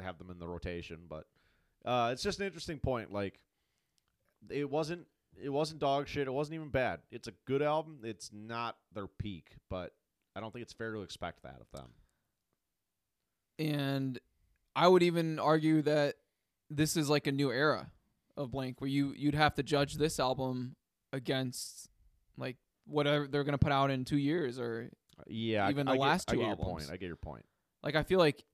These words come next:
Speaker 2: with Blink, because they've been around for so long, you can kinda do this where you break it up, like, nineteen ninety-five to two thousand five, you know, and then two thousand ten to two thousand twenty, and then now twenty-three on.
Speaker 1: Yeah, no, that's kind of a good point. Um,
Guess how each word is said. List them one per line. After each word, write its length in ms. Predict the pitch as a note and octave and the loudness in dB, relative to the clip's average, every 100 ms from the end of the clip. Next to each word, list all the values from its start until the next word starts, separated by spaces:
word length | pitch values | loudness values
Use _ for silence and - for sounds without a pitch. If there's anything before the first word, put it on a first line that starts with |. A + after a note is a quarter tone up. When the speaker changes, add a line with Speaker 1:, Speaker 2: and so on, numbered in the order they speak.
| _ | _
Speaker 2:
with 200 | C#3+ C3+ | -2 2
Blink, 320 | - C#3+ D3 - | 2 2 2 0
because 200 | D#3+ D3 | 2 2
they've 100 | C3+ | 4
been 100 | B2+ | 0
around 280 | A#2+ C3+ | 0 -2
for 80 | D3+ | -2
so 160 | - D#3 | -2 0
long, 180 | D3+ D3 | 0 0
you 80 | |
can 100 | C#3+ | -4
kinda 200 | C#3+ B2+ | -2 -2
do 160 | B2 C#3 | 0 -2
this 160 | C3 B2+ | -2 -4
where 60 | C3+ | -8
you 80 | |
break 260 | C3 C3+ B2+ | -4 -4 -2
it 80 | C3 | -2
up, 180 | C3 - | -2 -4
like, 320 | B2 A2+ _ _ _ - | -6 -6 _ _ _ -10
nineteen 260 | B2+ D3 E3+ | -6 -2 0
ninety-five 540 | E3+ F3 G#3+ D#3 C3 | 0 2 2 2 0
to 60 | - | -4
two 140 | D3 | 0
thousand 240 | D3 D#3+ | 0 0
five, 420 | D#3 G3 C#3+ A#2 G#2+ - _ _ _ _ - | -2 0 0 -2 -8 -20 _ _ _ _ -10
you 80 | C3+ | -8
know, 220 | A2+ - | -6 -6
and 120 | B2+ | -6
then 140 | B2+ | -6
two 100 | B2+ | -2
thousand 280 | D#3+ D3+ D#3+ | 2 2 2
ten 260 | D#3 G3 C#3+ | -2 -2 -2
to 60 | |
two 120 | C3 D3 | -4 -2
thousand 220 | C#3+ C#3+ | -2 0
twenty, 460 | - F3 C3+ A#2 - _ _ _ _ | 0 0 -2 -4 -12 _ _ _ _
and 120 | C#3 C3+ | -8 -6
then 180 | B2 | -4
now 420 | B2+ C3 C3 B2+ D3 _ _ _ _ - - | -2 0 2 0 -4 _ _ _ _ -14 -8
twenty-three 400 | C#3 C3+ C#3 C3 | -6 -4 -4 -2
on. 340 | C3+ B2+ B2+ - _ | -2 -4 -8 -16 _
Speaker 1:
Yeah, 360 | A#2+ A#2 F#2+ D#2+ - | -2 0 0 -2 -8
no, 260 | B2+ C#3 C3+ | -8 -4 -2
that's 160 | D3+ | -2
kind 160 | - D#3 | -4 -6
of 60 | A#2 | -6
a 40 | |
good 200 | G#2 - | -8 -10
point. 280 | - F2 F2+ _ - | -10 -12 -14 _ -14
Um, 400 | F#2+ F#2 F2 | -10 -10 -10